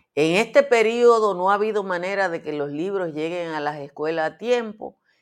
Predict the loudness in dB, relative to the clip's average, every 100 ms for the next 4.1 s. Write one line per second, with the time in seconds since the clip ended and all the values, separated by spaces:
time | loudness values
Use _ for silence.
0 | _ -2 0 0 -2 0 2 2 0 -4
1 | -8 -6 -6 -8 -10 -10 -6 -6 -4 -6
2 | -4 -4 0 0 0 -4 -2 4 6 6
3 | 4 -4 -6 -6 -8 -8 -10 -10 -10 -10